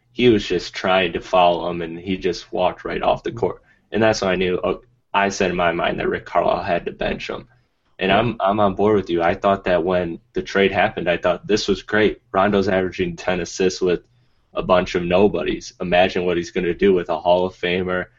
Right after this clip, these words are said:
Speaker 1: and, and two other potentially All-Star caliber players around him,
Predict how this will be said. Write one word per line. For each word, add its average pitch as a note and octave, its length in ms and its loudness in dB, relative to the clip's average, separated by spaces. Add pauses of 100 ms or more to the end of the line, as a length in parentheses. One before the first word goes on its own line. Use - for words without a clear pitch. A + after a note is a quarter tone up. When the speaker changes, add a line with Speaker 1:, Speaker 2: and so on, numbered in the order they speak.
(260)
Speaker 1:
and, E2+ 320 -4 (260)
and F2 260 -4
two G2+ 220 2
other F2+ 220 2
potentially E2+ 960 -2
All-Star F2 400 0
caliber F2 460 0
players G2 500 2
around A1+ 320 -4
him, - 180 -10